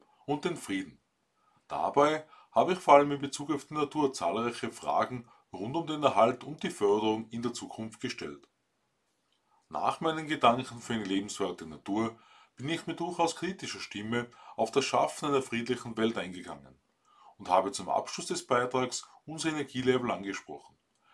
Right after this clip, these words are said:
mit dem wir enorm viel bewirken können. Und genau an dieser Stelle knüpfe ich heute an, denn wir sind rein durch unser Energielevel maßgeblich daran beteiligt,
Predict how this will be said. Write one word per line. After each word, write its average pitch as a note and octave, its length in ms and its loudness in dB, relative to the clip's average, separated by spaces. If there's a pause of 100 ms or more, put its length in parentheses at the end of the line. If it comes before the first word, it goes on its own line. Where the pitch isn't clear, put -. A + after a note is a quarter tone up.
(140)
mit - 260 -12
dem G#2 180 -2
wir G2 180 0
enorm G2+ 360 -4
viel C3 240 -6
bewirken B2 500 2
können. D2+ 320 -14 (1160)
Und - 180 -10
genau F2 300 2
an F2 80 -12
dieser C#3 280 -4
Stelle C#3+ 480 4 (240)
knüpfe D3+ 360 -4
ich - 100 -4
heute C#3+ 320 6
an, F#2+ 300 2 (500)
denn A2 140 -2
wir A2+ 80 2
sind A#2+ 240 -2
rein G#2 220 -2
durch F3+ 180 -4
unser D#3+ 220 -4
Energielevel C#3 560 0
maßgeblich C3+ 680 0
daran D#3 400 2
beteiligt, A#2 580 0